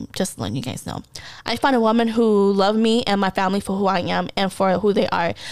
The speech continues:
This woman has shown me nothing but, but unconditional love, kindness, and grace. She's grateful that she taught me I don't need to be bitter towards you anymore, but to appreciate you,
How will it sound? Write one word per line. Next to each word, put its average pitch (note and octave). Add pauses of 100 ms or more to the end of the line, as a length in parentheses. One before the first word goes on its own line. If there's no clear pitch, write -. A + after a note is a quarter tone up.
(140)
This -
woman C4
has A3
shown G#3+
me G#3
nothing G#3
but, F#3+ (440)
but -
unconditional A#3
love, G#3 (240)
kindness, G#3
and F#3+
grace. - (460)
She's -
grateful B3+
that G#3
she A#3+
taught -
me G#3+
I G3
don't G#3
need G#3
to -
be G3+
bitter F#3+
towards G3
you F#3+
anymore, F#3
but -
to G3+
appreciate G3+
you, G3